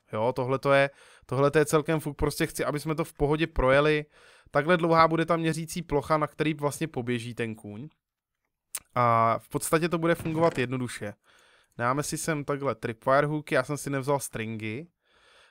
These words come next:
A já si teda rovnou, ono stejně zapadá slunce, tak já tady ještě, ještě předkopnu něco.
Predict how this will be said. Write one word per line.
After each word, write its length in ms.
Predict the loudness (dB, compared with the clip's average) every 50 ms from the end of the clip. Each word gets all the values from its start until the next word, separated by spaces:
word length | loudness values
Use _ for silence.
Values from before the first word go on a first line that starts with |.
| _ _ _ 0
A 360 | 4 4 6 6 6 6 4
já 100 | 4 2
si 140 | 0 0 2
teda 180 | 4 6 6
rovnou, 300 | 6 6 4 2 0 0
ono 120 | 2 0 0
stejně 260 | 0 0 0 0 2
zapadá 380 | 0 0 2 4 4 4 4 2
slunce, 380 | 0 -2 -6 -6 -4 -6 -6
tak 160 | -8 -6 -6
já 120 | -4 -4 -4
tady 180 | -4 -4 -4
ještě, 360 | -4 -6 -8 -8 -8 -8 -8 -8 -10
ještě 260 | -14 -14 -8 -10 -10
předkopnu 720 | -10 -10 -10 -8 -8 -8 -8 -10 -10 -10 -8 -8 -8 -8
něco. 340 | -8 -10 -10 -12 -12 -14